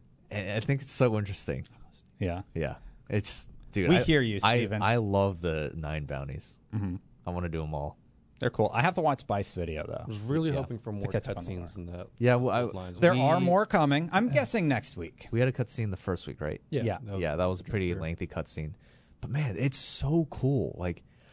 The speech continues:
Speaker 1: I honestly am very curious to wonder if this is gonna lead up to something we're gonna get in the D two life cycle,
Speaker 2: Mm-hmm.
Speaker 1: or if this is just gonna be a segue into D three, if there's ever a D three.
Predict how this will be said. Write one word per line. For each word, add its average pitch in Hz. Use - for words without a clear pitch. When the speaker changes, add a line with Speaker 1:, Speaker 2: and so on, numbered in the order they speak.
Speaker 1:
I 123
honestly 151
am 110
very 104
curious 110
to -
wonder 90
if 82
this -
is 95
gonna 92
lead 85
up 82
to 95
something 87
we're 80
gonna 80
get 78
in 82
the 78
D 82
two 104
life 104
cycle, 117
Speaker 2:
Mm-hmm. -
Speaker 1:
or 98
if 87
this -
is 85
just 85
gonna 82
be -
a 85
segue 82
into 78
D 87
three, 73
if 73
there's 76
ever 71
a 71
D 69
three. -